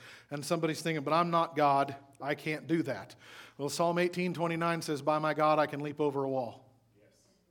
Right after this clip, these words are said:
You can leap over your own walls. You can leap over somebody else's walls. You can break through.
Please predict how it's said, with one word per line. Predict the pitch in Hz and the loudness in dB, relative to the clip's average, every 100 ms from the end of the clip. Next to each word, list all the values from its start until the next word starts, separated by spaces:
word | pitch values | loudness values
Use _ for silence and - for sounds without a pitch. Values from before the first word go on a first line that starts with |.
| _ _ _ _ _ _ _ _ _ _ _ _ _ _ _ _ _ _ _ - _ _ _ _ _ _ _ _ _ _ | _ _ _ _ _ _ _ _ _ _ _ _ _ _ _ _ _ _ _ -20 _ _ _ _ _ _ _ _ _ _
You | 135 | -12
can | 143 139 | -8 -4
leap | 151 147 | -2 0
over | 156 | 0
your | 139 131 | 0 0
own | 147 185 | 0 2
walls. | 151 147 170 - - - | 2 2 0 -2 -18 -14
You | 135 | -10
can | 135 | -4
leap | 147 147 | -4 0
over | 156 143 | 0 0
somebody | 147 151 143 | -4 -2 2
else's | 165 165 117 | 4 2 -2
walls. | 110 85 - - _ _ _ _ _ _ _ _ _ _ _ _ _ _ _ _ _ _ _ _ _ _ _ _ _ _ _ _ _ _ | -12 -14 -16 -20 _ _ _ _ _ _ _ _ _ _ _ _ _ _ _ _ _ _ _ _ _ _ _ _ _ _ _ _ _ _
You | 98 | -14
can | 123 147 | -10 -2
break | 156 156 | 2 2
through. | - 165 120 | 2 0 0